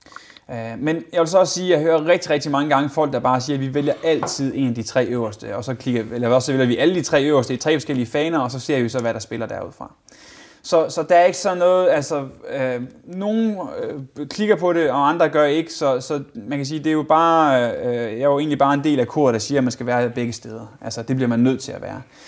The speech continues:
Men det er ikke sådan, man kan sige, at der er ingen, der klikker på de AdWords oppe i toppen, for det er der helt sikkert mange, der gør.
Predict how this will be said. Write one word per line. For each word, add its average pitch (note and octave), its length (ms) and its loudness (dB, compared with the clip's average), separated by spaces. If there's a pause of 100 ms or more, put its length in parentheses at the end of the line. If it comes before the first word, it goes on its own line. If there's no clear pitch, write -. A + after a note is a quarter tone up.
(220)
Men C#3+ 100 -6
det C#3+ 40 2
er D#3+ 40 6
ikke D#3 80 2
sådan, D3 140 2
man B2 100 2
kan B2 80 -2
sige, C3+ 220 0
at A#2+ 60 4
der A#2+ 60 4
er B2+ 60 6
ingen, C3+ 100 2
der C3 120 2
klikker B2+ 160 0
på A#2 100 -6
de A#2+ 140 0
AdWords A#2+ 280 -4
oppe A2 100 -6
i G#2+ 40 -14
toppen, A#2 240 -4
for B2+ 100 -8
det B2 60 0
er A#2+ 40 0
der A#2 60 -4
helt A2+ 220 -6
sikkert - 200 -12
mange, G2+ 240 -12
der G2+ 80 -12
gør. - 220 -14